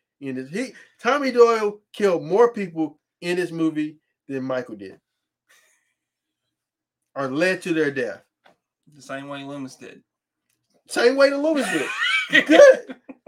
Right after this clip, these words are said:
Speaker 1: Good connection. <laughs> Good connection. Although in seventy-eight, techni-, or if we continue,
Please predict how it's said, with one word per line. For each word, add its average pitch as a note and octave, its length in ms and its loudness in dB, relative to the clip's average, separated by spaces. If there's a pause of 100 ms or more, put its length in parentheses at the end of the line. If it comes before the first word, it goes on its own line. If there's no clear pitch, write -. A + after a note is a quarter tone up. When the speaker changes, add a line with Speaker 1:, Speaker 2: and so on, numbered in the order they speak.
(220)
Speaker 1:
Good D4+ 200 -4
connection. A3+ 560 -4 (1080)
<laughs> B3 100 -12
Good G3+ 560 -6
connection. G#3+ 480 -2 (520)
Although G#3 380 4
in D#3+ 120 -4
seventy-eight, D3+ 680 -4 (640)
techni-, D3 380 -10
or E3+ 200 -2
if F3 300 -10
we G#3+ 200 -10
continue, E3 800 -8